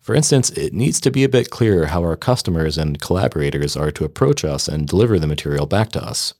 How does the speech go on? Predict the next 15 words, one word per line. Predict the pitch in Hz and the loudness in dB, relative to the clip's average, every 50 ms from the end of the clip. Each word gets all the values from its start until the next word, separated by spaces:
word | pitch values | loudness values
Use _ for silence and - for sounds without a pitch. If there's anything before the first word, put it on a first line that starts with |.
| _ | _
Bjössi | - 82 76 - - - - | -4 -2 -2 -2 -2 -2 -4
says. | - - - - - - - - - _ _ _ _ _ _ _ _ _ _ _ _ _ _ _ _ _ _ _ _ _ _ _ _ _ _ _ _ _ _ _ _ _ _ - | -6 -6 -6 -4 -6 -6 -6 -6 -6 _ _ _ _ _ _ _ _ _ _ _ _ _ _ _ _ _ _ _ _ _ _ _ _ _ _ _ _ _ _ _ _ _ _ -2
And | 98 104 | 2 2
although | 110 110 151 175 185 | 4 6 6 4 4
Plasplan's | 180 - - 147 147 143 - - 123 123 120 - | 2 0 0 0 0 2 2 2 4 4 4 2
operation | - 98 101 - 104 85 78 80 - 113 107 98 | 0 -2 0 0 2 0 0 2 2 2 2 4
meets | 90 87 85 - - - | 4 2 2 0 -2 -2
most | 92 87 87 95 101 - - | 0 0 2 2 2 2 2
of | - 87 | -2 -2
the | 82 76 | -6 -4
criteria | - - 78 76 - - 69 71 73 82 101 | -4 -4 -4 -4 -6 -6 -4 -2 -2 -2 -2
for | 107 - 90 80 | -2 -2 -2 0
a | 76 76 73 | 0 0 0
circular | - - 85 76 - 78 73 71 | 0 0 -2 -4 -4 -4 -4 -4
project, | 69 - - - 64 - - 82 107 - - - | -6 -6 -6 -8 -6 -4 -2 -2 -2 -2 -4 -10